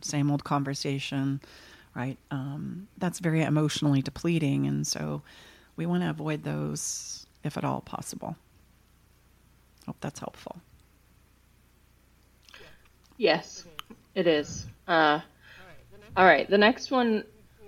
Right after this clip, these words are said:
Speaker 2: we created also a kind of a viral conversation around, um, rebuilding trust. Is it possible to rebuild trust after it's been broken? And,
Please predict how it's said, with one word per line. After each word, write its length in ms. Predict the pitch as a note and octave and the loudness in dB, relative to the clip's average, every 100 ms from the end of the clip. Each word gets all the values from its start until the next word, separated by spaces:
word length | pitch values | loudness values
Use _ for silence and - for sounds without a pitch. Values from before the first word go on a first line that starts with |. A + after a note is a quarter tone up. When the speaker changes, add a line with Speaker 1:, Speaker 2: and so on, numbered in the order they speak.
| - - | -20 -8
Speaker 2:
we 140 | G#3 G3+ | -6 -4
created 440 | - G#3+ F#3+ F#3+ | 4 6 8 6
also 420 | F3+ F#3 G#3 F3 | 4 4 0 0
a 40 | E3 | 0
kind 340 | - G#3+ F3+ | -2 0 0
of 80 | D#3+ | 0
a 100 | E3 | -2
viral 440 | D#3 D#3 D#3+ D#3+ | 2 2 4 2
conversation 720 | - E3 D3+ D#3 D#3 E3+ - | -2 -4 -2 -2 -2 -4 -2
around, 540 | D#3+ D#3 D3+ D3 D3 - - | -2 2 0 0 -6 -12 -14
um, 380 | - - - F3+ - - - - | -10 -8 -8 -10 -14 -20 -20 -4
rebuilding 480 | G3 F3+ E3 D#3 D3 | 0 4 4 4 0
trust. 640 | - C#3 F#3+ - - - - - - - - - - - | 2 2 2 0 -10 -16 -16 -18 -16 -12 -10 -10 -12 0
Is 160 | D3 G#3+ | 6 12
it 280 | G#3+ - - | 12 12 4
possible 520 | - A3 B3+ - B3+ B3 | 8 8 8 6 4 4
to 160 | B3 | 4
rebuild 500 | G3 G3+ G3 G3 F#3+ | 4 4 6 6 6
trust 640 | - - F3 E3 - - G3 F3 - | 0 0 2 0 -4 -18 -16 -16 -2
after 340 | E3 D#3+ - D3+ | 0 0 -2 -6
it's 140 | D#3 | -6
been 180 | F3+ D#3+ | -6 -6
broken? 560 | D3 A#2+ - A#2+ F3+ F3 - - - | -6 -6 -4 -6 -4 -6 -12 -16 -4
And, 400 | F3 E3 E3 E3 | 0 2 0 -4